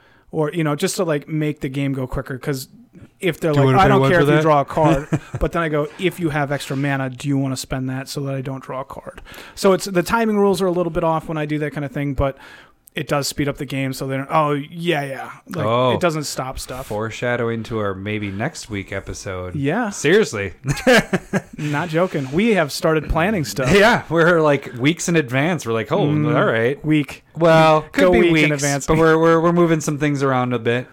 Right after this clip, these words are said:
Speaker 1: Sure.
Speaker 2: Uh, yeah, so this combined with, um, Smothering Tithe, then you can be really annoying. Do you wanna pay two?
Speaker 1: <laughs> You wanna play,
Speaker 2: Wanna pay one?
Speaker 1: yeah.
Speaker 2: I know this is, I've used that joke already, but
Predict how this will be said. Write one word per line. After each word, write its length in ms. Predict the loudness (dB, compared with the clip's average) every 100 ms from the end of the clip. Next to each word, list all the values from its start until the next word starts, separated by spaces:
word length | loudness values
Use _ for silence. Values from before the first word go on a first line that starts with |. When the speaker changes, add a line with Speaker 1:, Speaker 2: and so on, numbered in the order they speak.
| -12
Speaker 1:
Sure. 220 | -8 -8 -8 -18 -18 -2
Speaker 2:
Uh, 840 | 2 4 6 6 6 4 2 0
yeah, 240 | 2 0 0
so 480 | 2 4 4 2 -6 _ -2
this 520 | 2 2 0 -6 -8
combined 520 | -4 0 4 2 2 2
with, 320 | 0 0 0
um, 580 | 2 2 0 -2 -4 -4
Smothering 440 | 2 2 4 0
Tithe, 320 | 0 2 2
then 140 | 2 0
you 120 | -2
can 160 | -2 -4
be 140 | -2
really 360 | 0 0 2 0
annoying. 360 | -2 -4 -6 -6
Do 60 | -2
you 40 |
wanna 120 | -2
pay 140 | -2 -4
two? 260 | -2 -2
Speaker 1:
<laughs> 40 | -2
You 360 | -4 -2 0
wanna 160 | 0 2
play, 160 | 2 0
Speaker 2:
Wanna 100 | 0
pay 40 | 0
one? 80 |
Speaker 1:
yeah. 80 | -2 0
Speaker 2:
I 80 |
know 140 | 4 4
this 200 | 4 0
is, 140 | -6
I've 180 | -4 -2
used 180 | 0 2
that 160 | 2
joke 240 | 2 0 2
already, 300 | 2 4 2
but 280 | 0 -4